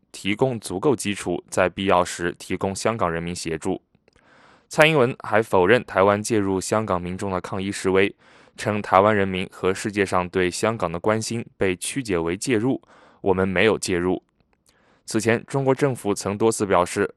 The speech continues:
包括台湾在内的一些外国势力是介入香港动乱的幕后黑手。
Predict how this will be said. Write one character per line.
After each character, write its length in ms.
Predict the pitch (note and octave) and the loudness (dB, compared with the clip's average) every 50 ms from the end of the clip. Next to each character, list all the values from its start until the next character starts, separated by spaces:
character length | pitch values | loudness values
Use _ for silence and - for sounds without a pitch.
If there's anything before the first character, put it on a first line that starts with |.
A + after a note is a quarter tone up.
| _ | _
包 160 | - G#2 G2+ G2+ | 2 4 4 4
括 140 | - G#2 | 4 2
台 220 | F#2 - - F#2 F2+ | 0 0 2 2 4
湾 180 | F#2+ G2 A2 | 4 2 2
在 160 | A#2 - G#2+ G2 | 2 2 2 2
内 100 | G2 F#2+ | 2 0
的 120 | F2+ F#2 | 0 -2
一 80 | F#2 F2+ | -2 -2
些 160 | - - G2+ | -2 0 0
外 240 | G#2 B2 C#3+ A#2+ G2+ | 2 4 2 2 2
国 160 | - F2+ F2+ | 2 0 -2
势 180 | - - G2+ | 0 0 -2
力 180 | F#2 F#2 F2+ - - | 0 0 -2 -4 -6
是 260 | - - - F#2 F2 | -10 -8 -6 -6 -6
介 160 | - - G2+ | -2 0 0
入 160 | F#2 F2+ F2+ | 0 0 -2
香 260 | E2+ - - G#2 A2 F2+ | -2 0 0 0 0 2
港 160 | F#2 F2 E2 - | 0 -2 0 0
动 180 | G2 F#2+ F#2 | -4 -2 0
乱 160 | F#2+ F#2 F2+ | 0 -2 -2
的 140 | F2 E2+ E2+ | -2 -2 -4
幕 160 | F2+ F#2+ F#2 | -2 -4 -4
后 160 | E2+ F#2 F2 E2+ | -2 -2 -4 -2
黑 200 | - G#2+ G#2+ A2+ | 0 0 -2 0
手。 240 | - F#2 E2 - | 0 0 0 -2